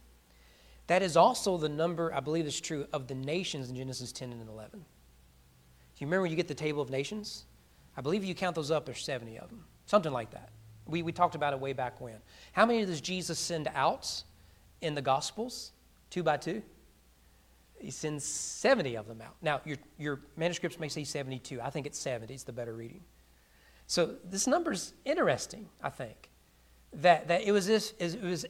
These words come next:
at least the way he wants to read it is, "I reach my maximum number before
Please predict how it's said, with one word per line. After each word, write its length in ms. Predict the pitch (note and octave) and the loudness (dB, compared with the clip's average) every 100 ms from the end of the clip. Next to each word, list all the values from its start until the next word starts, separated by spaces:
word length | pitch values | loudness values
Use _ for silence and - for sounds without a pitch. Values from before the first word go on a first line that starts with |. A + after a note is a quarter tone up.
| - | -4
at 200 | E3 E3+ F#3+ | -4 -4 -2
least 260 | G3 C4+ - | 0 0 4
the 60 | |
way 200 | C4+ A#3+ | 8 8
he 340 | G#3 - B3+ D4 | 8 0 0 2
wants 300 | A#3 E3 - | 2 2 0
to 80 | C3+ | -6
read 240 | B2 A#2 | -6 -6
it 100 | A#2+ | -8
is, 400 | G3 B2+ B2 - - - - - - | -6 -4 -4 -6 -16 -20 -20 -12 6
"I 140 | D#3+ | 8
reach 640 | D#3+ D3 D3 A3 A#3+ - G#3+ | 8 2 0 0 0 -2 2
my 320 | D#3 C#3+ C3+ | 2 4 2
maximum 640 | C#3+ D3+ F#3 - F3+ F#3+ D#3+ | 0 4 4 2 0 0 2
number 300 | D#3 C#3+ C3+ | 0 0 -2
before 600 | C3 - E3 D3 D3 | -2 -2 2 4 2